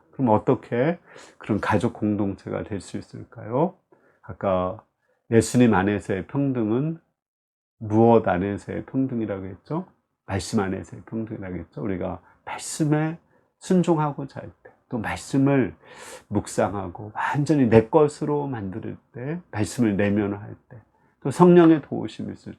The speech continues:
때 우리는 아름다운 사랑의 가족 공동체를 만들 수 있습니다. 정말 우리 교회가 아름다운 사랑의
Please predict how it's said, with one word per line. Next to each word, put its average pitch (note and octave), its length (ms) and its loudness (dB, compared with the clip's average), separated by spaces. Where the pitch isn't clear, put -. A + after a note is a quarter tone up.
때 G#2 100 -20
우리는 A#2 520 0
아름다운 F#2+ 880 -2
사랑의 B2+ 640 0
가족 B2+ 420 0
공동체를 G#2 1120 -6
만들 G#2 340 -10
수 - 160 -20
있습니다. - 600 -20
정말 D#3 220 -2
우리 A#2+ 340 2
교회가 F#2+ 640 0
아름다운 G#2 580 2
사랑의 C3 600 -4